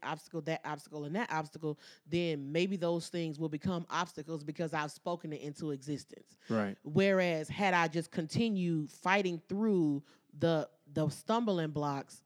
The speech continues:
Speaker 1: towards my goal, I would have made it there faster instead of getting in in, in my own way by just my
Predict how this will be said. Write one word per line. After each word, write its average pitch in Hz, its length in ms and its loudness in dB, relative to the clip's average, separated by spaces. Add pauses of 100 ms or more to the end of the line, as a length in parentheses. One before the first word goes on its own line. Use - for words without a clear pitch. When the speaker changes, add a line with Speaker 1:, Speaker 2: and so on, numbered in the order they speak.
(100)
Speaker 1:
towards 180 340 0
my 151 160 -2
goal, 156 320 0
I 147 60 0
would 156 200 2
have 139 120 -4
made 156 220 0
it 147 80 -6
there 143 160 -2
faster 147 480 -4 (240)
instead 147 240 -4
of 135 120 -12
getting 156 240 -2
in 143 220 -2 (320)
in, 160 240 -4
in 170 180 -2
my 156 260 -2
own 175 340 -2
way 156 260 2
by 151 180 0
just 156 240 -4
my 147 140 -2